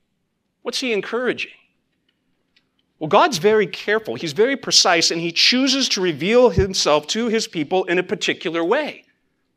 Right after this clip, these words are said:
Nothing is happenstance with the Lord our God. He calls Moses up to this mountain. And every detail of that experience is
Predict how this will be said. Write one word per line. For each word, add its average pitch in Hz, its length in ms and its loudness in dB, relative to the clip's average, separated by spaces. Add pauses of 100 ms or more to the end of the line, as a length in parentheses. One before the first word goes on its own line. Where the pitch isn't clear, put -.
(240)
Nothing 269 380 -2
is 233 120 -2
happenstance 220 720 -2
with 160 100 -6
the 180 100 -4
Lord 147 220 -2
our 143 140 0
God. 165 320 -2 (1300)
He 277 160 -4
calls 208 340 2
Moses 185 420 -2
up 170 220 0
to 185 100 -2
this 165 200 -2
mountain. 170 380 -2 (1200)
And 196 120 2
every 220 240 2
detail 180 600 2
of 160 180 0
that 185 160 6
experience 175 640 -2
is 156 180 0